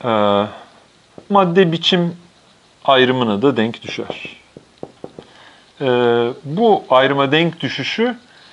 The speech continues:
odun masada çok kolay gözüküyor. Yani masanın hakikaten, e, maddesi odun. Ama bakmamız gerekecek yani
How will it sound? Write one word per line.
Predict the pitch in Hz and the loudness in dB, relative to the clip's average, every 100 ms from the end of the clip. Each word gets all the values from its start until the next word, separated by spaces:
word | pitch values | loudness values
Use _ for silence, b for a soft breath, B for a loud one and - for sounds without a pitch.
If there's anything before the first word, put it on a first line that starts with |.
| b b | b b
odun | 185 180 202 | 2 4 2
masada | 185 175 143 170 | 2 0 0 0
çok | 190 202 | 0 0
kolay | 143 123 110 | 4 4 4
gözüküyor. | 90 82 - - 82 82 | 0 -8 -14 -10 -6 0
Yani | 104 98 95 | 0 0 0
masanın | 123 - 131 147 | -2 0 0 2
hakikaten, | 156 156 - - 139 165 - b b b b b _ | 0 0 -2 0 0 -2 -8 b b b b b _
e, | 107 | -4
maddesi | 101 110 113 117 95 98 - 180 | -4 -2 0 0 -2 -6 -2 0
odun. | 131 104 104 82 _ _ _ _ _ _ _ _ _ _ - _ - 101 - _ _ _ _ _ _ _ _ _ _ _ B B B B B - | 0 0 -4 -8 _ _ _ _ _ _ _ _ _ _ -20 _ -20 -20 -20 _ _ _ _ _ _ _ _ _ _ _ B B B B B -6
Ama | 220 233 | 2 4
bakmamız | 202 190 175 156 120 | 4 4 2 2 2
gerekecek | 110 98 95 98 - | 2 2 -2 -6 0
yani | 113 98 95 | 0 2 -2